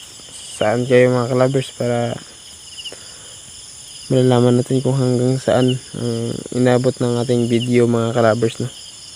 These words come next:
So yun, pa-shoutout ulit tayo. Shoutout po kay Mama D. out kay Rini Milandog, shout out kay Teresa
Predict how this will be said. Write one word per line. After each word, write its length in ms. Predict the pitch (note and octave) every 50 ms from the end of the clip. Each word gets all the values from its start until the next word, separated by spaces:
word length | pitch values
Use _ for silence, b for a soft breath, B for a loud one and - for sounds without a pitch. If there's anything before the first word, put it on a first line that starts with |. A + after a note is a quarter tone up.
| - - - - - - - - B B B B B - -
So 80 | - A#2
yun, 200 | C3+ D3 D3 C3+ -
pa-shoutout 400 | B2 C3+ C3 - - A#2+ A#2 A2
ulit 160 | B2 B2+ B2
tayo. 320 | - C3 B2 C3 C3+ C3+ - - - - - - -
Shoutout 320 | C3+ - - - C3 - -
po 120 | - D#3
kay 160 | B2+ - C3+ C3
Mama 240 | B2+ B2+ C3 C#3
D. 120 | D3 D3+ C#3 - - - - - - - - - - - B B B B B B B B - - - - - - - -
out 180 | C3+ C3 - - -
kay 300 | - B2+ B2+ B2+ B2+ B2+
Rini 280 | B2+ B2+ B2+ B2+ C3 B2+
Milandog, 560 | B2+ B2+ B2+ B2+ B2+ B2+ B2+ C3+ C3 C3+ -
shout 240 | - - C3 B2 - -
out 120 | C3+ C3 - -
kay 320 | - B2+ B2 B2 B2 A#2+
Teresa 600 | - - - B2+ C3 C3 C3 - - C3 B2+